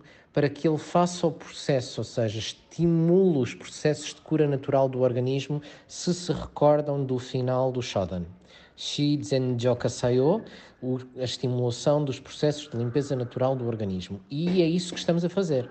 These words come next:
Portanto, dar Reiki no intestino grosso, sim, mas o intestino grosso é enorme, não é? Portanto, o ponto aqui é o que é que é uma hemorroida. E vamos para conversas, eh,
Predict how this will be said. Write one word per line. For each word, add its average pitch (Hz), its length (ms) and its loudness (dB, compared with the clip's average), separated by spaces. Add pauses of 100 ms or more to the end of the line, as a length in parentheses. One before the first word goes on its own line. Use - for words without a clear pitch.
(640)
Portanto, 110 460 -2 (1120)
dar 151 180 4
Reiki 202 260 0
no 185 80 6
intestino 175 360 4
grosso, 101 320 -2
sim, 113 340 0
mas 101 140 -4
o - 20 -2
intestino 123 380 -2
grosso 135 260 2
é 151 60 4
enorme, 110 400 2 (120)
não 104 120 -6
é? 98 100 -4 (480)
Portanto, - 400 0 (640)
o 143 60 -6
ponto 190 400 2
aqui 160 360 0
é 117 220 2 (240)
o 156 100 0
que - 140 0
é - 20 6
que 185 220 0
é 180 60 8
uma 180 160 4
hemorroida. 143 600 2 (480)
E 110 280 -6
vamos 127 320 0
para 117 100 -4
conversas, 120 760 -2
eh, 95 360 -8